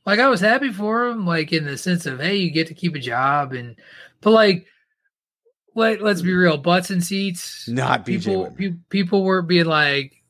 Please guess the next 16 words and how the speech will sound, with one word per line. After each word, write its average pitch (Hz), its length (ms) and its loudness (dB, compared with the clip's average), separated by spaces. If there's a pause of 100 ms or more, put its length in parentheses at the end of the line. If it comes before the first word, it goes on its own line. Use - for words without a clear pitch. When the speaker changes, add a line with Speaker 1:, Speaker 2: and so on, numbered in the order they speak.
Speaker 1:
"Lo-, 156 260 -4
sign 160 360 0
me 151 120 -4
up." 135 160 -4
Now 180 180 4
he 233 180 2
found, 226 560 4 (640)
and, 202 140 2
and 175 560 0
really 226 300 4
at 131 60 -6
this 175 180 0
point, 123 260 -8
like, 139 180 -6
this 180 220 0
is, 139 340 -8